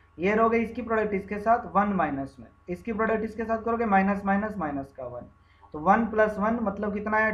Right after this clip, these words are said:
टू आया, तो इसका determinant two ही आएगा। option सी आपका answer हो गया।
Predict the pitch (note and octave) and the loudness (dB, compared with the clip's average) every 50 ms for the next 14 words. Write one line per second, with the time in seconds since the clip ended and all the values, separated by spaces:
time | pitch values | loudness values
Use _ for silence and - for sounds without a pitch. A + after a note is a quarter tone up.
0 | G#3+ - - C4 C4 B3+ B3 A#3+ A#3+ A#3+ B3+ B3+ - - - _ _ - F3+ - | -2 -4 -4 2 6 8 10 10 10 8 6 4 0 -6 -16 _ _ -12 -12 -10
1 | - - G#3 G3 F#3+ F#3+ F#3+ G3 F#3+ F#3+ G3 G3+ G3+ G3 G#3 A3 A3+ A3+ A3 G3+ | -4 -2 0 0 0 0 2 0 2 2 2 0 -2 -2 -4 -4 -2 0 4 4
2 | G3 G3 G#3 G#3 G#3+ G3 F3 E3+ - - F3+ F3 E3 - - F#3+ E3+ D3+ C3+ B2 | 6 4 4 2 2 0 0 -2 -2 -10 -12 -12 -12 -10 -8 -6 -4 -4 -4 -4
3 | - - A#2 A#2 A#2 - - - - - - - - | -6 -10 -12 -12 -12 -12 -18 -20 -20 -20 -20 -20 -20